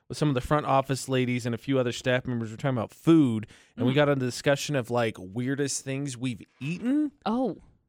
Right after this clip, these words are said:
Speaker 1: And I was curious, and no, I did not think, nor did I have the lack of tact at the moment to be like, "You ever eaten roadkill?"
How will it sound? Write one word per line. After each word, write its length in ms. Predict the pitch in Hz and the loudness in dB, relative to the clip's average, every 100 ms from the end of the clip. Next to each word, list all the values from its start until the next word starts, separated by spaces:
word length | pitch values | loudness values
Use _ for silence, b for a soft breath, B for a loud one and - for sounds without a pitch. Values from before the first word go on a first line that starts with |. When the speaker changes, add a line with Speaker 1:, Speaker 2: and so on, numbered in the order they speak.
| _ _ _ _ - | _ _ _ _ 2
Speaker 1:
And 180 | 139 | 4
I 140 | 139 143 | 4 4
was 200 | 127 - | 2 -6
curious, 720 | - 247 226 196 156 160 - | -4 0 2 4 2 0 -4
and 380 | 143 147 135 127 | 0 0 0 0
no, 160 | 160 - | 0 4
I 220 | 147 160 | 4 4
did 180 | 151 151 | 4 4
not 280 | 165 170 | 2 2
think, 460 | - 170 156 156 - | 0 4 4 2 -6
nor 400 | 139 151 156 156 | 0 4 6 4
did 160 | 139 147 | 2 2
I 160 | 143 139 | 4 4
have 400 | 147 139 135 120 | 4 4 2 0
the 120 | 127 | 0
lack 300 | 123 131 - | 2 2 2
of 120 | 120 | -4
tact 340 | - 135 131 | 2 4 4
at 80 | 131 | 0
the 100 | 131 | 0
moment 260 | 123 131 123 | 2 2 2
to 40 | |
be 80 | 131 | 0
like, 100 | 135 | 6
"You 100 | 226 | 8
ever 120 | 294 | 8
eaten 180 | 311 233 | 6 4
roadkill?" 680 | 208 277 262 196 311 359 392 | 6 6 4 4 4 4 2